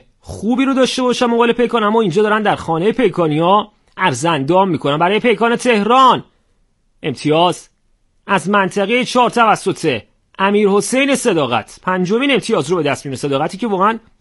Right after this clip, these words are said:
عالی کار کرد، اولین حضورش در تیم پاس گرگان بود، انقدر عملکردش فوق‌العاده بود و عالی سرویس می‌زد که باعث شد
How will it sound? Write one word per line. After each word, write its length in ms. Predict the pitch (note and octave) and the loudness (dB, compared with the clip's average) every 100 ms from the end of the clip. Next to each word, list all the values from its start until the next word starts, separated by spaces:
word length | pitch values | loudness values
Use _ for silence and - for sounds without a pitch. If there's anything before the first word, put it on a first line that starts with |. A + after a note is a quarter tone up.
| _ _ | _ _
عالی 380 | G#3+ A3 A#3 C#4 | 2 4 2 0
کار 260 | A#3 E3+ | 2 0
کرد، 320 | A#2 C3+ A2 _ _ _ _ - | -2 -8 -8 _ _ _ _ -4
اولین 340 | D3 D#3 D#3+ | 0 0 -2
حضورش 380 | E3+ E3+ A3 A#3+ | -2 -2 -2 -2
در 180 | A3+ G3 | 0 -2
تیم 180 | G#3 | -2
پاس 240 | A3+ A#3+ - | -2 -2 0
گرگان 520 | F3+ E3 D#3 F3+ A3+ | 2 0 2 2 2
بود، 260 | B3+ C4+ C4 _ _ _ - | 0 -2 -4 _ _ _ -8
انقدر 400 | D3 D3+ G3+ A3+ | -4 0 0 2
عملکردش 540 | G3+ F3+ G3+ G3+ A3+ | 0 0 -2 -2 -4
فوق‌العاده 640 | - G#3 F3 E3+ E3 E3+ A#3 | 0 0 2 0 2 2 2
بود 220 | A3 C#3+ | 0 0
و 220 | D3 B2+ A2+ _ _ _ _ _ _ _ _ _ _ _ _ _ - | 2 2 -2 _ _ _ _ _ _ _ _ _ _ _ _ _ -8
عالی 280 | D3+ C#3+ G3+ | -2 -2 -2
سرویس 640 | - A3 E3+ D#3 B3+ B3 | -4 0 0 2 -2 0
می‌زد 260 | C4 B3+ B3+ | -2 0 -2
که 80 | B3+ | 0
باعث 220 | G#3+ F3+ | 0 -2
شد 380 | - A3 A3 | 0 0 0